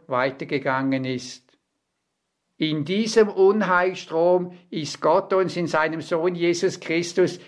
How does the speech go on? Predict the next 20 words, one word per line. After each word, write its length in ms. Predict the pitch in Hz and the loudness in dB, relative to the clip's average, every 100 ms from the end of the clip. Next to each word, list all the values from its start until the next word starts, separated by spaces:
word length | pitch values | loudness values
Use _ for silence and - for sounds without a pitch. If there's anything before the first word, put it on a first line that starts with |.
| _ | _
jetzt 500 | 151 151 160 - - _ | -2 0 -2 -8 -18 _
zu 180 | - 175 | -4 -2
Hilfe 400 | 131 143 143 165 | 0 0 0 -4
gekommen. 760 | 156 143 - 143 127 123 110 98 _ _ _ _ _ _ 180 | -2 -4 2 2 2 -4 -6 -12 _ _ _ _ _ _ 0
Er 140 | 170 | 0
ist 180 | 190 - | 0 2
zu 120 | 190 | 4
uns 240 | 214 226 | 4 0
gekommen, 920 | - 202 190 175 175 180 180 180 - _ | -4 -4 2 2 2 0 -2 -4 -10 _
er 140 | - 143 | -2 0
ist 220 | 143 - | 0 -2
Mensch 420 | 147 160 196 185 | -2 0 -2 -4
geworden, 720 | 196 165 165 160 160 170 165 156 | -2 2 4 4 2 -2 -4 -2
um 240 | 180 170 | 0 0
uns 460 | 175 190 214 233 - | 4 4 4 0 -4
einen 400 | 139 147 151 147 | -2 0 0 -2
rettenden 720 | 131 143 180 214 208 190 185 | -4 0 0 0 0 0 0
Ausweg 640 | 151 143 170 175 160 170 - | 2 2 0 -2 -4 -4 -4
zu 120 | 175 | 0
ermöglichen. 1120 | 151 147 131 135 156 139 151 135 123 107 | 2 2 0 -2 -4 -4 -2 0 -2 -6